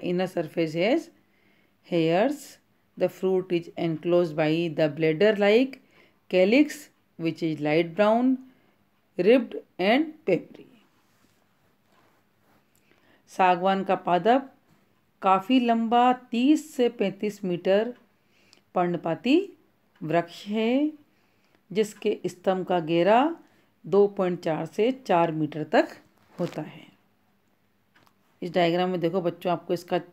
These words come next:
घेरा दिख रहा है, काफ़ी बड़ा घेरा, आठ साल के पादप का घेरा काफ़ी दिख रहा है। इसका घेरा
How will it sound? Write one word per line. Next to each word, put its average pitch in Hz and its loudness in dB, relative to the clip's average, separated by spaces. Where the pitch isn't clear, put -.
घेरा 175 2
दिख 165 -2
रहा 180 2
है, 196 0
काफ़ी 180 -2
बड़ा 175 2
घेरा, 170 0
आठ 165 -4
साल 175 -2
के 175 -6
पादप 170 -2
का 277 2
घेरा 175 2
काफ़ी 175 -2
दिख 165 -4
रहा 190 4
है। 226 2
इसका 202 -4
घेरा 202 2